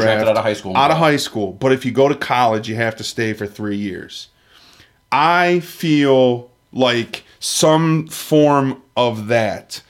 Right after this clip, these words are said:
Speaker 2: where if you're good enough to go out of college or go, go out of high school, you should be able to go. But I also think there should be restrictions on that, because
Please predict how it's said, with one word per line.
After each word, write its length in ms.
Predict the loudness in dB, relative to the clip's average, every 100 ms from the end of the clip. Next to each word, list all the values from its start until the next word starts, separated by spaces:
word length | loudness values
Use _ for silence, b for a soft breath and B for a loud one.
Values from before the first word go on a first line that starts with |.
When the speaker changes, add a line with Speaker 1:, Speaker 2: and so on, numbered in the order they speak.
| b 0
Speaker 2:
where 480 | 2 4 4 0 b b b
if 160 | -8 -2
you're 180 | 0 2
good 220 | 4 4
enough 280 | 4 2 0
to 100 | 0
go 220 | 4 6
out 100 | 4
of 140 | 2
college 520 | 2 2 4 2 -2 -2
or 200 | 0 2
go, 320 | 0 0 0
go 180 | 2 4
out 80 |
of 60 | 4
high 120 | 2
school, 180 | 0 -2
you 60 | -2
should 140 | 0
be 60 | 0
able 120 | 0
to 60 |
go. 320 | 0 2 2 0 B
But 120 | 0 2
I 80 |
also 280 | 2 4 2
think 300 | 2 2 2
there 120 | 0
should 180 | 0 0
be 100 | 0
restrictions 640 | 0 -2 -2 -2 -2 -2 0
on 200 | 0 0
that, 300 | -2 -2 -2
because 440 | 0 2 0